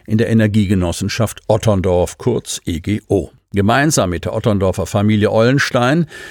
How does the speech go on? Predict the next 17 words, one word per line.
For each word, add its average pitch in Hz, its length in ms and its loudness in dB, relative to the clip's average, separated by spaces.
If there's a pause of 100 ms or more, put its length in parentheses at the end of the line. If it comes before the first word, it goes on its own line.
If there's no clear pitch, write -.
(100)
schiebt - 360 -2
er - 200 -4
ein 110 100 -2
Photovoltaikprojekt 113 1400 0
der 113 240 0
ego 101 320 2
an, 123 340 0
an 127 300 -4
dem 120 240 -4
sich - 300 -6
alle 143 280 0
Otterndorfer 101 560 0
Bürgerinnen 92 560 0
und 92 160 -4
Bürger 80 300 0
beteiligen 82 580 -4
können. 85 460 -4